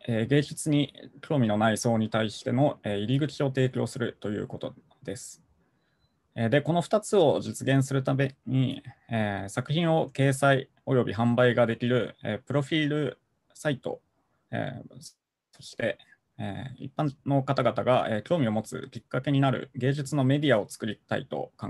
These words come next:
えております。えー、そのために、えー、百番地プロジェクトで、えー、実験をしたいと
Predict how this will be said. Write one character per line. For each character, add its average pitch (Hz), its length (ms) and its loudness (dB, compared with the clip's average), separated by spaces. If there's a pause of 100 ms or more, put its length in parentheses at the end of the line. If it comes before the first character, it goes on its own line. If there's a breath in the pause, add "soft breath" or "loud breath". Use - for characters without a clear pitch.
え 98 60 -4
て - 100 -14
お 82 80 -10
り 85 100 -8
ま 95 160 -10
す。 - 240 -18 (1300 soft breath)
え 113 100 -6
ー、 110 40 -4
そ 127 100 -6
の 160 140 0
た 170 100 2
め 170 140 4
に、 123 260 2 (220)
え 107 420 -4
ー、 135 180 -10 (360)
百 127 160 -2
番 127 160 4
地 120 320 -4 (100)
プ - 60 -10
ロ 123 100 -2
ジ 120 80 -6
ェ 107 40 -6
ク - 100 -18
ト 120 100 -6
で、 135 240 4
え 107 260 0
ー、 101 60 -10
実 - 160 -16
験 117 240 2
を 113 140 0
し - 100 -16
た 120 120 2
い 104 80 -2
と 101 80 -2